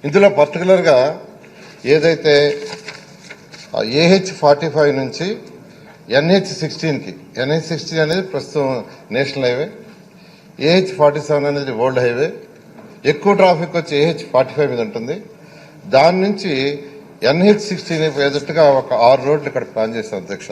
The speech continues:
ఆరు రోడ్లలో పినగండి నుంచి వేపగంట జంక్షన్ వరకు ఏడు పాయింట్ రెండు ఐదు కిలోమీటర్లు, అధ్యక్ష. అదేవిధంగా సర్వే నెంబర్ థర్టీ త్రీ of వేపగుంట to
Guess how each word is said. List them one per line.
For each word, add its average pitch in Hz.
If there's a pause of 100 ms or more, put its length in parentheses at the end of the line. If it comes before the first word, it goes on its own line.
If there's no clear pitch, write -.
(760)
ఆరు 143
రోడ్లలో 160 (840)
పినగండి 180
నుంచి 175 (560)
వేపగంట 143
జంక్షన్ 123
వరకు 127 (600)
ఏడు 156
పాయింట్ 147
రెండు 123
ఐదు 113
కిలోమీటర్లు, 110
అధ్యక్ష. 101 (1000)
అదేవిధంగా 147 (100)
సర్వే 151
నెంబర్ 156
థర్టీ 151
త్రీ 151
of 147 (180)
వేపగుంట 127
to 139